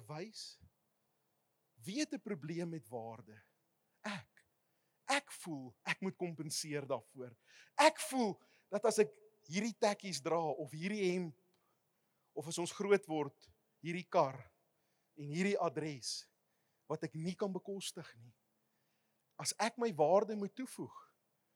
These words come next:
is my waarde in die moeilikheid. En as my waarde in die moeilikheid is, gaan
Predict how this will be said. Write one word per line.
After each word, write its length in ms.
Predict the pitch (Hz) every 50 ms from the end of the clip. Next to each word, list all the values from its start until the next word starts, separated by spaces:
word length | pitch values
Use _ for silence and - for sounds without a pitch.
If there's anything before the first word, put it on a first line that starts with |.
| _ _ _ _ _
is 120 | 139 135 151
my 180 | 156 143 135
waarde 400 | 117 135 127 135 156 160 143 156
in 80 | 151 147
die 100 | 143 131
moeilikheid. 520 | 123 120 113 113 110 - - 104 98 - _ - - _ _ _ _ _ _ _ _ _ _ _ _ _ _
En 80 | - 160
as 100 | 156 120
my 120 | 170 170 143
waarde 340 | 147 147 151 175 202 220 226
in 60 | 226
die 80 | 233
moeilikheid 460 | 220 233 240 240 254 - 269 254 - 214
is, 180 | 147 - - -
gaan 580 | - - - - 226 226 208 151 131 117 101 98